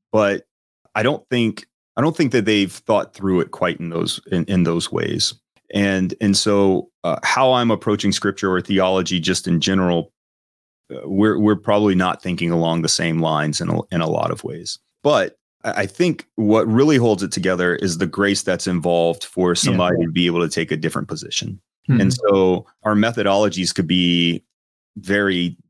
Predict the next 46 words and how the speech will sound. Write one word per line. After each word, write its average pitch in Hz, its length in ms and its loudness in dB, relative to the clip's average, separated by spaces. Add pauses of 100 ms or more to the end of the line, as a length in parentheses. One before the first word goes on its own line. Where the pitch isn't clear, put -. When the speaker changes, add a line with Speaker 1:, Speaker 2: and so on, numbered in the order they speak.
Speaker 1:
different. 85 420 -4 (220)
And 90 120 0
I 87 40 0
think 120 180 0
in 92 60 -2
some 92 200 0
ways 87 200 0
they, - 120 -4
they 90 140 -2
probably 101 520 -4
are. 85 440 0 (680)
And 85 340 0
I 107 80 -2
don't 156 120 -2
get 147 160 0
to 113 60 -2
talk 107 300 0
with 95 260 -4
our, 90 440 0
like, 90 260 -2 (200)
really 95 260 2
elders 87 320 0
'cause 95 140 -2
they're 95 100 2
all 90 300 2
Taiwanese. 87 760 -2 (440)
And 92 260 -2
I 87 60 2
Speaker 2:
Mm. 92 40 0
Speaker 1:
don't 92 160 -2
speak - 280 -18
very 92 180 2
much 87 240 -2
Taiwanese. 87 600 0
And 90 100 0
so 98 140 0
trying 107 240 0
to 104 40 0
get 98 160 2
in 95 180 -2
Speaker 2:
<laughs> - 80 -12
Speaker 1:
technical 113 300 -2
discussions, 90 720 -2 (720)
like, 98 200 0
I'm 120 140 2
not, 117 200 0